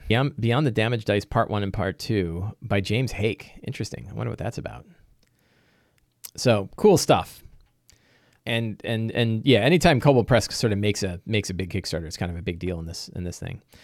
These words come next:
Do I think there, there, there's room for many live streamed campaigns, or will only the top be commercially viable? I don't, yeah.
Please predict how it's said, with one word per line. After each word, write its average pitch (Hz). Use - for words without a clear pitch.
Do 143
I 143
think 220
there, 156
there, 139
there's 131
room 165
for 127
many 147
live 139
streamed 139
campaigns, 117
or 113
will 113
only 131
the 113
top 120
be 110
commercially 107
viable? 98
I 139
don't, 180
yeah. 98